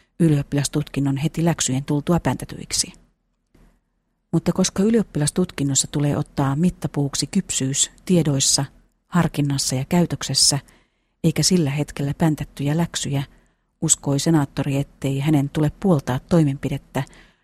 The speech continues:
jolla vain rohkaistaisiin päinvastaiseen menettelyyn. Koulun loppukuulustelun ja ylioppilastutkinnon välinen kolmen kuukauden jakso, jonka aikana abiturienttien opinnot on tähän asti jätetty heidän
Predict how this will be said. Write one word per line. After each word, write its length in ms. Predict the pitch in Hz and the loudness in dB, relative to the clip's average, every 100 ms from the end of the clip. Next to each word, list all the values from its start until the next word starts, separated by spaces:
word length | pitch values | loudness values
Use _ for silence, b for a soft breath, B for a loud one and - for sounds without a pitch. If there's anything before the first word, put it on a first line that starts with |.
| b | b
jolla 220 | 165 147 | 0 2
vain 200 | 180 180 | 2 2
rohkaistaisiin 840 | 185 175 - 135 - 131 131 139 139 | 2 0 -2 -4 -2 -4 -2 -4 -2
päinvastaiseen 800 | 160 143 135 - 147 143 165 147 | 0 0 -2 -4 -2 0 2 0
menettelyyn. 640 | 135 139 - - - 175 - _ _ _ _ _ _ _ _ _ _ _ _ _ b b b b _ | -2 -8 -12 -12 -10 -12 -16 _ _ _ _ _ _ _ _ _ _ _ _ _ b b b b _
Koulun 340 | - 202 214 190 | 2 6 6 4
loppukuulustelun 840 | 233 165 151 147 139 - 139 139 | 2 0 2 2 2 0 0 2
ja 100 | 143 | 2
ylioppilastutkinnon 1040 | 190 196 143 - 151 - 147 - 143 139 | 4 4 4 0 -4 0 -4 -4 -4 -2
välinen 400 | 139 151 147 143 | 2 2 2 0
kolmen 360 | 147 190 165 127 | 2 4 4 0
kuukauden 480 | - 139 131 135 143 | -2 -2 -2 0 2
jakso, 400 | 170 - - 135 - b b b b - | 2 2 0 -2 -6 b b b b 0
jonka 240 | 160 147 143 | 2 4 4
aikana 400 | 160 - 143 - | 2 2 -2 0
abiturienttien 840 | 156 156 147 147 143 139 - 139 139 | 0 0 0 0 0 -2 -4 -4 0
opinnot 500 | 170 156 143 139 - | -2 0 0 -2 -2
on 140 | 139 | -2
tähän 280 | 143 160 151 | 0 0 2
asti 240 | 139 - | 0 0
jätetty 400 | 147 143 139 - | 0 0 -4 -2
heidän 300 | 147 156 151 | 0 2 0